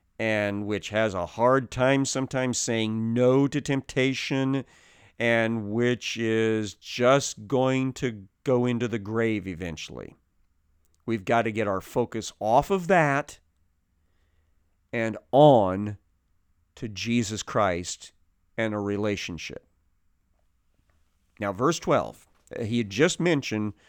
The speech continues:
the bodily resurrection, which prompts him to write this. "Uh, not that I've already obtained it or have already become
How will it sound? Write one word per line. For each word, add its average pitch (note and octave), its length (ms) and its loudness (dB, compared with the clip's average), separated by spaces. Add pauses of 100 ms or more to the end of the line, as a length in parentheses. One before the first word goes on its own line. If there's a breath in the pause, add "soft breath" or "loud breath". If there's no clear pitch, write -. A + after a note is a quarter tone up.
(240 soft breath)
the B2 80 -6
bodily B2 420 4
resurrection, G2+ 800 -4
which G#2+ 260 -8
prompts C3 400 0
him D3 120 -2
to C#3 100 -8
write A2 300 -2
this. - 340 -8 (500 soft breath)
"Uh, - 140 -8
not A#3+ 300 0
that F3+ 120 6
I've D3+ 200 8
already C3 580 6
obtained A2 800 -2
it C3+ 300 -2 (480)
or C#3 120 4
have B2 100 4
already B2+ 420 4
become G#2 420 -6